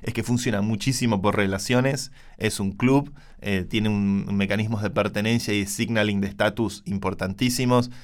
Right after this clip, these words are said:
Ir a Stanford ayuda un montón, o haber ido a una Ivy League en Estados Unidos ayuda un montón.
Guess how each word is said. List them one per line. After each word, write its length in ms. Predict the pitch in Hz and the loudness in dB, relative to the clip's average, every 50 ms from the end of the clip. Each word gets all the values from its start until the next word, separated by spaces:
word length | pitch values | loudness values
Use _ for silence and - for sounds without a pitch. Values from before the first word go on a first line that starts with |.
| - - - - - | -18 -18 -20 -6 0
Ir 160 | 120 117 104 | 2 2 2
a 60 | 90 | 2
Stanford 580 | - - - 123 117 110 98 - - 110 98 - - | 0 2 2 4 4 4 2 0 0 -2 -2 -2 -6
ayuda 280 | 98 92 104 101 98 | -8 -6 -6 -6 -4
un 80 | 92 95 | -4 -4
montón, 480 | 95 92 95 98 - 131 123 120 117 - | -4 -4 -2 2 4 6 6 6 4 2
o 220 | - 95 98 101 | 2 4 6 8
haber 260 | 98 98 98 107 113 113 | 8 8 8 6 6 6
ido 160 | 113 110 101 | 6 6 6
a 20 | |
una 340 | 98 104 104 98 95 95 98 | 4 4 2 0 0 0 0
Ivy 220 | 104 104 98 98 95 | 0 2 2 2 2
League 280 | 98 104 107 104 104 | 4 4 4 2 2
en 80 | 101 101 | -2 -4
Estados 320 | 95 98 104 104 98 101 | -4 -2 -2 -2 0 -2
Unidos 160 | 107 107 98 101 | -4 -4 -4 -4
ayuda 240 | 98 92 110 104 | -4 -2 -2 0
un 60 | 101 98 | 0 0
montón. 340 | 98 95 92 120 117 117 | 0 2 2 2 2 2